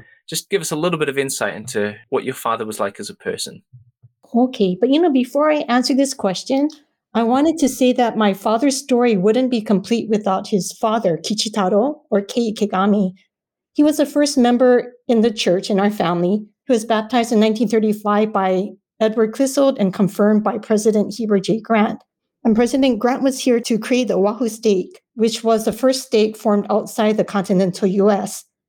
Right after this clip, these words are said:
Speaker 2: And at the same time, he confirmed nine Japanese members,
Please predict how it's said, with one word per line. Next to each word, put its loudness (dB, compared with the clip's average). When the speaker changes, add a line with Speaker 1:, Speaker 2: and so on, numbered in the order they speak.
Speaker 2:
And 4
at 0
the -4
same 2
time, 2
he -2
confirmed 2
nine 2
Japanese 0
members, 0